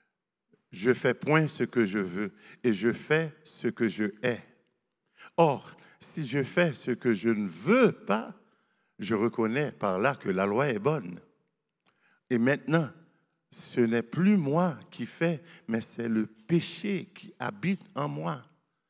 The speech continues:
Ce qui est bon, je le sais,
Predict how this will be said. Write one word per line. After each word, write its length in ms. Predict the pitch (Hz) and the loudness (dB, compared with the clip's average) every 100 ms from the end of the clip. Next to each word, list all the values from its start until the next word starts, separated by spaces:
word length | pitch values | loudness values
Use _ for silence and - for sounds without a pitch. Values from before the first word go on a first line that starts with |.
| _ _ _ | _ _ _
Ce 220 | - 233 | -2 0
qui 220 | 226 240 | 4 6
est 100 | 202 | 6
bon, 260 | 170 233 196 - _ _ _ _ - | 6 4 0 -10 _ _ _ _ -8
je 220 | 107 104 | -2 4
le 160 | 202 160 | 4 4
sais, 340 | - 185 175 | 0 -4 -4